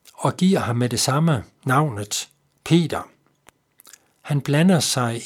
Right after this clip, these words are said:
i noget så personligt som Peters navn og slægt. Det er jo ellers faren og slægten og familien, som navngiver. Sådan er det jo også i vores tradition. Men nu får Peter et nyt navn,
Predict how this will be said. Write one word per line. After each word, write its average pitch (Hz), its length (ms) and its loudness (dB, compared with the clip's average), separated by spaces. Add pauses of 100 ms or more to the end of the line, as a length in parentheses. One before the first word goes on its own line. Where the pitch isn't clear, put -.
i 135 60 -2
noget 143 280 0
så - 120 -4
personligt 135 600 -2
som 123 160 -6
Peters 151 420 -4
navn 143 440 0
og 110 120 -6
slægt. 160 540 -2 (1400)
Det 143 60 -6
er 139 40 2
jo 143 40 4
ellers 151 300 0
faren 147 540 2 (100)
og 120 120 -6
slægten 147 640 -2
og 123 120 -6
familien, 135 580 2 (380)
som 123 140 -6
navngiver. 123 580 0 (420)
Sådan 147 240 -2
er 147 100 -2
det 143 140 -2
jo 117 100 -6
også 139 300 -6
i 113 220 -10
vores 147 420 -2
tradition. 135 600 0 (1080)
Men 147 100 -2
nu 175 80 4
får 180 220 2
Peter 160 340 0
et 127 180 -6
nyt 196 200 2
navn, 131 360 4